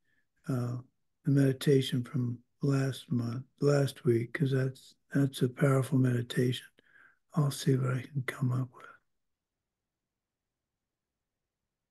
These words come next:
We are gonna teach the, uh,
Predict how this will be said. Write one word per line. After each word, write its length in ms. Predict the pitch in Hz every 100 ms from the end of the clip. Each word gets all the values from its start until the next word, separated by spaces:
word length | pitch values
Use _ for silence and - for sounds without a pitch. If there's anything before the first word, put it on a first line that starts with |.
| _ _ _ _ _ _ _ _ _ _ _ _
We 160 | 151 147
are 200 | 147 151
gonna 260 | 156 151 139
teach 540 | - 151 143 139 -
the, 340 | 151 135 131
uh, 120 | 127